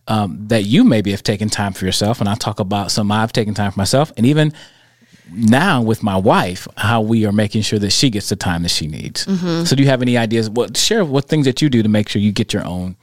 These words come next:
Speaker 2: Oh,
Speaker 1: own downtime?
Speaker 2: you know, I, for a long time, was really good at saying the words and not doing the deed kind of thing.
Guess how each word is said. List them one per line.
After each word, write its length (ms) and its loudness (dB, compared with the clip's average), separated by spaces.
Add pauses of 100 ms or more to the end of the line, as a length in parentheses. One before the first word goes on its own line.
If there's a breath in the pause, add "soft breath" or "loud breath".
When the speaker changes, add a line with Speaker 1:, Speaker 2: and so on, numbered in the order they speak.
(120)
Speaker 2:
Oh, 460 0
Speaker 1:
own 80 -6
downtime? 640 -2
Speaker 2:
you 100 -2
know, 340 0
I, 420 -2 (100)
for 140 -2
a 80 2
long 280 -2
time, 380 -4
was 220 -2
really 260 0
good 180 0
at 120 -6
saying 420 -2
the 60 -4
words 440 0
and 100 -4
not 240 -4
doing 320 0
the 80 -2
deed 480 -2
kind 260 -2
of 100 4
thing. 300 0